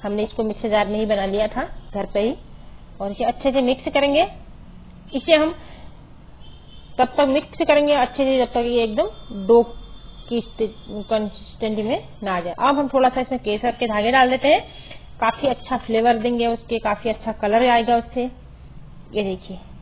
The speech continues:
केसर अच्छे से color दे दिया है केसर ने। इस तरह से देखिए थोड़ा सा हमने इसमें डाल दिया है rose essence।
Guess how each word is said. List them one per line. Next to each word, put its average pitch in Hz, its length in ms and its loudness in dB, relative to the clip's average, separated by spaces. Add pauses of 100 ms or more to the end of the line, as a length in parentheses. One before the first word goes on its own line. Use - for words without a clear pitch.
(240)
केसर 269 340 4
अच्छे 269 280 0
से 269 140 0
color 233 280 4
दे 233 160 2
दिया 269 140 4
है 285 60 4
केसर 277 300 0
ने। 320 160 0 (800)
इस 240 160 -8
तरह 240 120 -4
से 247 120 -4
देखिए 240 300 0 (2000)
थोड़ा 294 220 8
सा 294 160 0
हमने 262 200 2
इसमें 269 180 -2
डाल 240 180 6
दिया 254 160 4
है 277 120 4 (640)
rose 226 260 6
essence। 190 520 -4